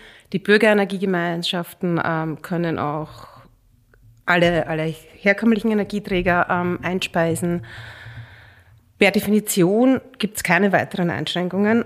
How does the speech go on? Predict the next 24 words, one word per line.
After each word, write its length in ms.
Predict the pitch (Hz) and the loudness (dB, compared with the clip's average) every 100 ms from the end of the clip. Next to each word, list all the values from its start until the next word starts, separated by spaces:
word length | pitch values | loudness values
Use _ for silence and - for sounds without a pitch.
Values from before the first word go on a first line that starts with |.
| - | -2
aber 140 | 185 | 0
in 60 | 185 | 0
der 80 | 185 | 2
Umsetzung 460 | 170 175 170 170 | 0 -2 -6 -4
natürlich. 580 | 156 151 156 165 160 - | -4 -4 -6 -6 -6 -2
Wie 100 | 185 | 2
du 80 | 190 | 2
schon 160 | 196 185 | 0 -2
gesagt 380 | 175 - - | -2 -4 -4
hast, 200 | 214 196 | -2 -2
der 100 | - | -4
Klassiker 560 | - - - - 196 185 | -6 -6 -6 -6 -2 0
ist 320 | 165 - - | 0 -4 -8
B 60 | 151 | -8
V. 480 | - - 214 269 - _ _ _ _ _ _ _ - - - | -4 2 2 2 -4 _ _ _ _ _ _ _ -20 -20 0
Ähm, 300 | 220 190 180 | 4 4 4
das 160 | 170 - | 0 0
funktioniert 440 | 208 - 202 185 | -2 0 0 0
sehr 140 | - 160 | -2 -2
gut. 380 | 202 233 247 - - - - - - - | 0 0 0 -6 -18 -20 -20 -20 -20 -4
Bei 140 | - 175 | 0 2
Wasser 360 | 139 185 - | 2 2 2
und 200 | 220 180 | 2 2
Wi-, 220 | 170 214 | 0 -2